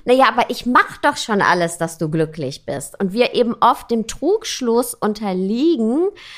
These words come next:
ähm, der andere Mensch ist mit uns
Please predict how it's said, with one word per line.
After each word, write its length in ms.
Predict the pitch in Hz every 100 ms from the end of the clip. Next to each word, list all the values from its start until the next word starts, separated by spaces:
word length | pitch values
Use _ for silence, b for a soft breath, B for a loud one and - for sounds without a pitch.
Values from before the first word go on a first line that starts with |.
| B B B B _
ähm, 680 | 190 202 220 226 226 226 220 220 _ _ _ _ _ _ _ _ _ _ _ _ _ _ -
der 160 | 247 262
andere 260 | 330 302
Mensch 300 | 254 247 262
ist 260 | - 254 -
mit 220 | 233 214
uns 640 | 208 226 330 - - -